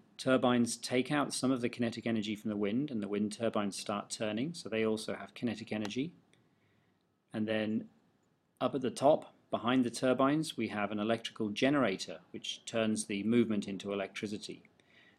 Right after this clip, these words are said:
There will be some friction, so some energy will be wasted as well. Let's look at another one, electricity generated from coal.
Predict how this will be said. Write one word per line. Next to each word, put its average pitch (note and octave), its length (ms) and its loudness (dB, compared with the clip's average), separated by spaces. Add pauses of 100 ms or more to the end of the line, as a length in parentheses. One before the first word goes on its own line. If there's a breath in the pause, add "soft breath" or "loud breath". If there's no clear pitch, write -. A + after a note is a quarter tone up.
There C3 100 4
will D#3+ 100 8
be E3 120 6
some D#3+ 220 4
friction, D#3+ 500 0
so A2 220 -4
some A#2+ 280 2
energy A2+ 320 0
will G#2 160 0
be G2+ 140 -2
wasted F2+ 460 -4
as F2 160 -10
well. E2+ 220 -6 (1700 loud breath)
Let's C#3 160 0
look C3 120 4
at B2+ 60 4
another D3 260 8
one, F#2+ 320 4 (520)
electricity A#2+ 600 2
generated A#2 520 2
from A2 200 0
coal. A2 480 2